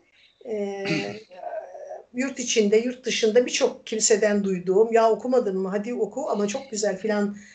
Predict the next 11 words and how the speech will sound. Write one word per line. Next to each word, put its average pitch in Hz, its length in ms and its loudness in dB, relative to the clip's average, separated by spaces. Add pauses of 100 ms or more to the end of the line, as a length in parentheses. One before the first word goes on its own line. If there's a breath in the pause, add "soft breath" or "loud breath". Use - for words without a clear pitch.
(200 loud breath)
e, 196 160 0
denilen 208 540 4
bir, 196 300 -2
e, 196 80 -6
e, 185 1120 -6 (880)
roman 208 360 6
dizisi. - 500 2
Dört 208 280 2
romandan 180 400 2
oluşuyor 170 420 -2
yanılmıyorsam. 175 800 0